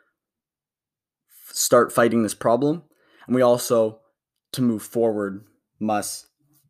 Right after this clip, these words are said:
come in solidarity with nature.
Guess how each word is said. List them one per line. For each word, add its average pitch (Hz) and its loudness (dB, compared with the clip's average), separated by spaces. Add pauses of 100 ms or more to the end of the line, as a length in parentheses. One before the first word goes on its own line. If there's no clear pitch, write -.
(180)
come 110 -4
in 104 -6
solidarity 101 -4 (400)
with 95 -10
nature. 101 -4